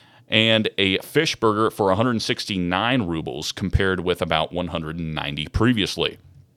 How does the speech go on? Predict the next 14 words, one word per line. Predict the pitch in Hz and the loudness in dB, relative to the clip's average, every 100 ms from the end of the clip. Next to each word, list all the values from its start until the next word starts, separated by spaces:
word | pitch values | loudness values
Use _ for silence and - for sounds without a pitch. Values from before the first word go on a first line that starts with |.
| _ - - - | _ -20 -20 -2
The | 123 | 2
composition | 170 202 180 151 185 - 160 | 6 6 6 2 2 0 0
of | 127 107 87 | 4 4 4
burgers | 123 120 117 117 - - 104 | 4 4 2 -2 -8 -4 0
has | 107 | 2
not | 120 107 | 2 2
changed, | - 135 127 120 - | 2 4 4 2 2
and | 110 110 | 0 2
the | 104 | 0
equipment | - 165 127 131 - | 2 2 2 0 0
from | 117 | -2
McDonald's | 104 117 127 127 120 | 0 2 4 4 2
has | 98 95 | 0 2
remained, | 87 135 190 143 | 0 2 2 0